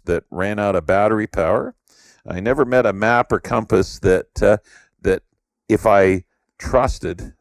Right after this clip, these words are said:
ever lied to me. The only person that ever lies to you about a map and compass is you. You get fooled. We are in a technological age where people want to see colors and movement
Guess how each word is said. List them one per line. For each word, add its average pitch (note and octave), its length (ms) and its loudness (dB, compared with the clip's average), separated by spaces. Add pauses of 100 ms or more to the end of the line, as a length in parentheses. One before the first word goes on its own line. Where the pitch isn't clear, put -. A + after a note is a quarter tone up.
(180)
ever F2 240 -2
lied D#2 360 -4
to - 100 -14
me. C#2+ 200 -18 (200)
The F2 120 -4
only G2 220 -2
person F#2 400 -4
that F2 120 -6
ever F2 180 -2
lies F2 340 -4
to - 80 -18
you F2 40 -4
about D#2+ 180 -4
a D#2+ 60 -10
map D#2+ 260 -8
and D#2+ 100 -12
compass D#2 280 -12
is C#2+ 200 -14
you. D2 280 -12 (340)
You D2+ 140 -12
get D#2 180 -8
fooled. D2 460 -12 (880)
We A2 260 -4
are F#2 460 0 (300)
in C3 180 -6
a A#2+ 60 -4
technological A2+ 1000 -4
age G2 380 -4
where F2+ 140 -6
people G#2 400 -8
want G2 220 -4
to F#2 40 -6
see E2+ 220 -14
colors C3 640 2
and D#2 120 -12
movement A2+ 640 -2